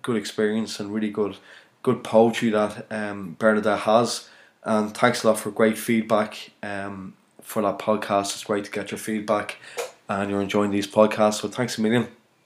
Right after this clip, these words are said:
So today, a little bit different. What I'm gonna, gonna do is give you an idea for a prompt,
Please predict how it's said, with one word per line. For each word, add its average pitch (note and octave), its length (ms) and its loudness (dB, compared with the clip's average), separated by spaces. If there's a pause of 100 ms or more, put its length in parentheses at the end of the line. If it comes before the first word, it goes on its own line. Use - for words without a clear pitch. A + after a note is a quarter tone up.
(1040)
So - 240 8
today, F#3+ 480 8
a B2+ 140 4
little C3 180 10
bit A#2 140 -2
different. A#2+ 380 0
What D3 100 6
I'm C3 60 6
gonna, A#2 280 2
gonna A2 220 0
do G#2+ 340 2
is G#2 160 -6
give A#2 220 -2
you G#2+ 80 -2 (120)
an G2+ 80 -4
idea G#2 380 2
for G#2 220 -2
a F#2 40 -2
prompt, G#2+ 480 -2